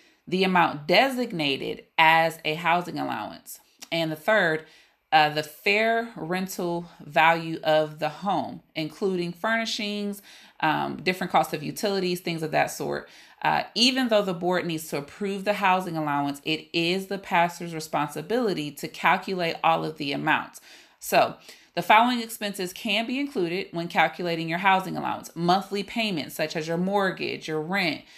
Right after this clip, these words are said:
uh, taxes, including real estate taxes, personal property taxes, insurance like homeowners, fire, flood, renters, home improvements, such as a new roof,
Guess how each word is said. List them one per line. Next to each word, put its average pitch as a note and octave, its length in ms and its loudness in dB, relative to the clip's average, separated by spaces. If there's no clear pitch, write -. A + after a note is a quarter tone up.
uh, D#3 140 6
taxes, B3+ 640 2
including D3+ 520 -4
real G3+ 180 0
estate G3+ 320 -2
taxes, D3 440 -4
personal F#3+ 440 -4
property G#3 460 -2
taxes, - 580 -2
insurance G3+ 680 2
like - 160 -2
homeowners, G3+ 760 0
fire, G#3 600 2
flood, F#3 720 0
renters, A3 560 -4
home C4 240 4
improvements, A#3+ 720 -2
such F3+ 160 -4
as F3 120 -6
a D#3 60 -4
new D3 160 -6
roof, B3+ 400 -2